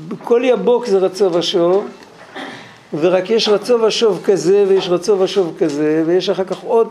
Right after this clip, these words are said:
פעם, והכל ביחד זה הדרך. אז זה צריך להבין טוב, אה, זה מאוד מורכב.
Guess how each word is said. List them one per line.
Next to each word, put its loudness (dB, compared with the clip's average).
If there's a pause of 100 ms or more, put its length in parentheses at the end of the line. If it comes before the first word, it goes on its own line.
פעם, 0
והכל 0
ביחד 0
זה 2
הדרך. -2 (1160)
אז -10
זה -4
צריך -2
להבין 2
טוב, 0
אה, -8 (760)
זה -2
מאוד 0
מורכב. 0